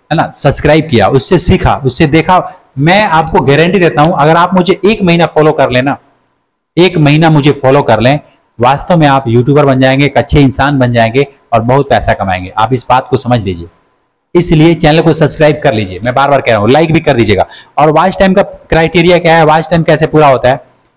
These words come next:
वो भी बहुत आसान है। अब इसी video में मैं पूरा तो नहीं बता सकता, लेकिन मैं कुछ कुछ बता देता हूँ आपको। पूरा बीस मिनट का एक वीडियो बनाना है, बीस मिनट का।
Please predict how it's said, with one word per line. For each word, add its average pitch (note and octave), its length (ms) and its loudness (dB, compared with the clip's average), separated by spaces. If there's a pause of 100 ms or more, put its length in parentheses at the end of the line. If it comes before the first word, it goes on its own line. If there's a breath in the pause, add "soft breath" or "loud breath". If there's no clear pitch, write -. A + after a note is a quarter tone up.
(340)
वो D#3+ 100 2
भी F#3 120 4
बहुत D3+ 180 4
आसान A2+ 320 0
है। F2 120 -8 (440)
अब B2+ 300 -2 (380)
इसी D3+ 180 0
video F#3+ 260 2
में F#3 140 2
मैं F#3 240 2
पूरा E3+ 240 2
तो E3+ 120 0
नहीं E3 120 2
बता D#3+ 200 2
सकता, C#3 320 -4 (260 loud breath)
लेकिन D#3 180 2
मैं E3+ 100 0
कुछ G3 160 -2
कुछ F#3 120 0
बता D#3+ 200 2
देता D#3 180 0
हूँ D3+ 100 0 (840)
आपको। A#3+ 440 0 (640)
पूरा G#3 180 2 (260)
बीस G3+ 300 0
मिनट E3+ 220 2
का F3 80 0
एक D#3+ 80 0
वीडियो C#3+ 240 2
बनाना G#2+ 240 2
है, E2+ 160 -6 (400)
बीस D3+ 240 -2
मिनट A2+ 240 -2
का। F2 140 -6